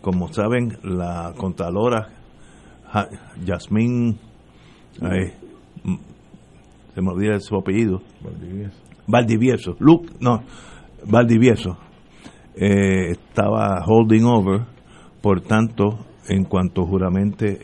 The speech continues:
Speaker 1: este compañero abogado Osvaldo Soto, pues ella deja de serlo. Quiero mirar para atrás unos diez años. Esta, esta Contralora ha hecho un trabajo excelente.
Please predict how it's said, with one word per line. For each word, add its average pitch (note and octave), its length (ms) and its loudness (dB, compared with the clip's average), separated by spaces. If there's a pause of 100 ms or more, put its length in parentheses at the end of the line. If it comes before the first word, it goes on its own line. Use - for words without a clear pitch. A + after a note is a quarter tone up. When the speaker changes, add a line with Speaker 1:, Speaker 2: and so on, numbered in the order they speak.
(100)
Speaker 1:
este G2 420 -2
compañero F#2+ 560 0
abogado G#2+ 460 -2
Osvaldo G2 400 -2
Soto, A2 300 -2
pues G2+ 180 -2
ella F#2+ 200 2
deja F#2+ 380 -2
de F#2+ 140 -6
serlo. A#2+ 340 0 (800)
Quiero G2+ 240 4
mirar G2+ 300 2
para F#2+ 160 2
atrás G2 260 -2 (180)
unos F#2+ 400 0
diez G2 280 0
años. A2 340 2 (680)
Esta, F#2 920 -2 (120)
esta F2+ 340 -6
Contralora F#2+ 540 0
ha F2+ 40 0
hecho G#2 140 -2
un F#2 60 0
trabajo F#2+ 340 0
excelente. B2 760 -2